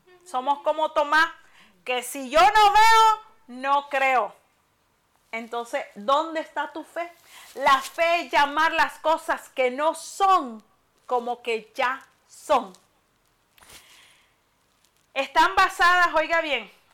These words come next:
en las obras. El perdón de Dios no está basado en lo que hagamos. Óigalo bien.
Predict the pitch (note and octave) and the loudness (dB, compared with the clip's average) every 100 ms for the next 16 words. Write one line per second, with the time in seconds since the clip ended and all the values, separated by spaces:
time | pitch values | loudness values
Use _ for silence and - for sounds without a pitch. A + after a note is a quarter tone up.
0 | _ C4+ C4+ A#3 - D4 B3+ G#3+ - _ | _ -4 -4 -4 0 2 2 -2 -8 _
1 | _ _ _ _ - D#4 D#4 D#4 C#4 A#3+ | _ _ _ _ 0 0 2 0 0 0
2 | D#4 F4 F#4+ F#4+ F#4+ F4+ D#4+ C4+ G#3 - | 2 2 2 0 0 0 0 0 -2 -14
3 | - - _ _ _ _ _ _ _ _ | -16 -20 _ _ _ _ _ _ _ _
4 | _ - B3 D4 C#4+ D#4+ D4+ C#4+ - E4 | _ -14 -6 -6 0 2 4 2 0 2
5 | D#4 C4+ G3 - _ _ A#3+ A#3+ A#3 A3+ | 2 2 -2 -6 _ _ -10 -6 -8 -8
6 | A#3 G3+ F#3+ G3 G3 F#3 - - _ _ | -8 -8 -6 -6 -6 -12 -18 -20 _ _
7 | _ G3+ G3 A3 B3+ A#3+ A#3 A3+ | _ -10 -6 -6 -8 -8 -10 -10